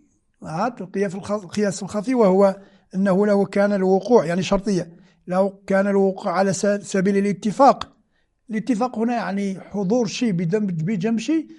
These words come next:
وما في علاقة تكوينية بين الأمرين، هذا هو الاتفاق. نعم، يقول، آه، لو كان الوقوع على سبيل الاتفاق، مثلًا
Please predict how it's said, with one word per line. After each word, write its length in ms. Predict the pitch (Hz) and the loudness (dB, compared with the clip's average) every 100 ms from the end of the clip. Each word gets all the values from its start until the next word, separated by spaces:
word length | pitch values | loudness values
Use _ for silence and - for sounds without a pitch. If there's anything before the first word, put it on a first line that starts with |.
| _ | _
وما 200 | 180 233 | -8 -6
في 140 | - 202 | -4 -6
علاقة 360 | 196 220 208 | -2 -2 -2
تكوينية 560 | 185 196 - 214 226 233 | -6 -6 -4 -4 -2 -2
بين 240 | 175 196 | -4 -4
الأمرين، 760 | 214 226 175 - 160 147 151 160 _ _ _ _ _ _ | -6 -8 -10 -6 -6 -4 -8 -12 _ _ _ _ _ _
هذا 180 | - 185 | -6 0
هو 100 | 208 | 0
الاتفاق. 800 | 190 196 147 175 - 151 - - _ _ _ _ _ | 0 -4 -8 -6 -6 -8 -10 -20 _ _ _ _ _
نعم، 380 | 175 160 147 165 - _ _ _ _ _ | -4 -2 -2 -6 -14 _ _ _ _ _
يقول، 600 | 175 180 247 220 - - - _ _ _ _ _ - | -2 4 6 6 4 -8 -20 _ _ _ _ _ -6
آه، 800 | 170 165 156 151 151 151 160 - - - 175 | -2 0 0 -2 -6 -8 -12 -14 -18 -14 -4
لو 300 | 165 214 214 | 4 6 6
كان 280 | 208 214 | 8 8
الوقوع 640 | 214 208 208 208 277 240 - | 6 6 6 6 8 8 6
على 180 | 170 202 | 2 2
سبيل 300 | - 226 233 | 4 4 4
الاتفاق، 440 | 220 - 151 147 208 | 0 -2 -4 -4 0
مثلًا 460 | 269 196 180 165 | 2 4 2 0